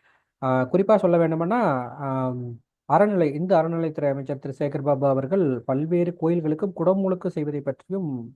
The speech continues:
பதிலளித்துக் கொண்டிருக்கின்றார். ஆ, ஏனென்றால், ஆ, ஆன்மீக தலங்களுக்கு திமுக செய்யாது என்ற ஒரு, அ, தகவல் மாறி இப்பொழுது நிறைய கு-, திருப்பணிகளை,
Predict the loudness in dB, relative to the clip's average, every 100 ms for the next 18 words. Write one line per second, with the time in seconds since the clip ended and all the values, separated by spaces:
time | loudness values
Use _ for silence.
0 | -4 -2 -4 -6 -6 -6 -6 -6 -6 -6
1 | -8 _ _ _ _ 0 2 2 2 0
2 | 0 2 4 4 2 -4 -4 -2 -2 -2
3 | -4 -4 -2 0 0 0 0 0 -2 -2
4 | -4 -2 0 0 -2 -6 -8 -4 -2 0
5 | 0 0 0 0 -2 -2 -2 -2 -4 -8
6 | _ _ _ -6 -2 0 2 4 4 4
7 | 6 6 4 0 -2 -2 -2 -2 -2 -4
8 | -2 -2 -2 -4 -4 -6 -4 -2 -2 0
9 | -2